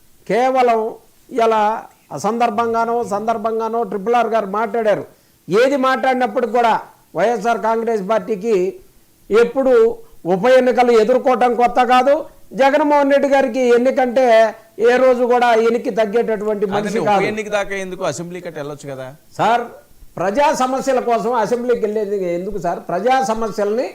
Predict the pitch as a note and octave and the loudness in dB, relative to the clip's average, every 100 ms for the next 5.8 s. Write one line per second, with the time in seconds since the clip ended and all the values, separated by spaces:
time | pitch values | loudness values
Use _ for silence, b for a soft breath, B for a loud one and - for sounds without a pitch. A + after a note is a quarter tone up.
0 | - b b D#3+ A#3 B3 B3 A3+ G#3+ G3 | -16 b b -4 -2 0 -2 0 -4 -4
1 | G3 F#3 A3 D4 A#3+ G3 A#3+ B3 A3+ A#3 | -4 -4 -6 -6 -4 0 0 0 -2 -4
2 | F#3 G#3+ A3 C#4 D#4+ A3 A3+ A3 A3 G3+ | -2 -2 -2 -4 -4 -6 -6 -8 -8 -4
3 | F#3+ F#3 B3 - G#3+ A#3 A#3 G3+ G#3 F#3+ | -6 -4 -8 -6 -8 -8 -8 -8 -8 -4
4 | G3 C4 C#4+ G#3 F3+ F#3+ - D3 D3+ - | -4 -6 -6 -8 -6 -10 -8 -10 -10 -14
5 | A#2+ G2+ E2 A3 C4 D#4+ D4+ C#4+ | -12 -12 -4 -2 -2 -2 -4 -2